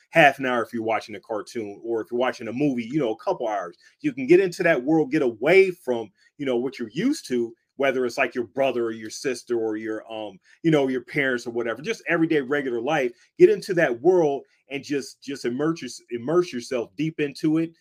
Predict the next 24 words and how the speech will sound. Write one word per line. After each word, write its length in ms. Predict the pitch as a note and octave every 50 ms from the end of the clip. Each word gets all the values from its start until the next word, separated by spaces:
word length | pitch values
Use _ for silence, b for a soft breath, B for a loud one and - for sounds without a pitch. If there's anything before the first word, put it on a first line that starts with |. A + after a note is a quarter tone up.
| _ _
until 300 | B2 B2 - E3+ D#3 E3+
it's 100 | F3 E3+
over, 320 | G#3+ D4+ F#4 - - - _ _ _ _ _ _
you 100 | A2 G#2+
know, 280 | A2 A2+ B2 C3+ C3+ _ _ _ _ -
and 200 | B2 C3+ C3 A#2
then 280 | A#2 C3 C3 C#3 C3 A2+
do 220 | - C3 C#3 C#3 D3
it 60 | C#3+
all 240 | D#3+ E3 F3+ F#3 G3+
over 280 | A#3+ D4 C4 F3+ C#3+
<laughs> 0 |
again. 420 | B2+ A2+ A#2 - - - C#3+ - - B B B B B _
So, 320 | _ - C3+ C3+ C3+ - -
um, 280 | B2+ B2+ B2+ B2+ B2 A2+
I 120 | C3 D3+
was, 200 | D#3+ D#3 C3 B2
I 140 | C#3+ C3+ D3
was 180 | C#3+ B2+ A#2+ C#3
really, 280 | E3+ F3+ F3+ E3+ D#3
I 100 | A#2+ C#3+
was 220 | D3+ D3 C#3+ A#2+ A#2
really 480 | B2+ D#3 F3 F3 F3+ F3+ F3+ E3+ E3 - -
into 280 | C#3 D#3 D3+ - C3